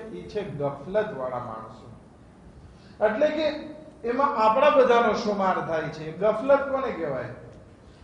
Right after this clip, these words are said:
એક ઇન્સાનને ખબર ના હોય અને અંજામ ના આપે, તો ચાલો આપણે એમ કહીએ કે આને ખબર નથી. પણ આપણને બધાને કંઈ હવે શીખાડવાની જરૂર નથી,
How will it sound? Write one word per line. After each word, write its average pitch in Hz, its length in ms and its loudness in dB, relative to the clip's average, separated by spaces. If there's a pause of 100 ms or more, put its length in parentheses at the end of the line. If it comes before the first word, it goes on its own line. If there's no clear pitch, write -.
(140)
એક 208 220 -2
ઇન્સાનને 208 680 -2 (120)
ખબર 208 400 2
ના 220 200 0
હોય 214 380 2
અને 185 180 -6
અંજામ 190 600 -2
ના 226 80 -4
આપે, 220 280 -2
તો 185 160 -8
ચાલો 180 300 -2
આપણે 175 280 -2
એમ 175 140 -10
કહીએ 180 160 -6
કે 151 120 -10
આને 139 160 -6 (160)
ખબર 143 280 -6
નથી. 101 320 -14 (880)
પણ 233 100 4
આપણને 220 580 2
બધાને 277 460 6
કંઈ 262 480 -2
હવે 233 240 2
શીખાડવાની 254 840 4
જરૂર 285 420 8
નથી, 254 680 0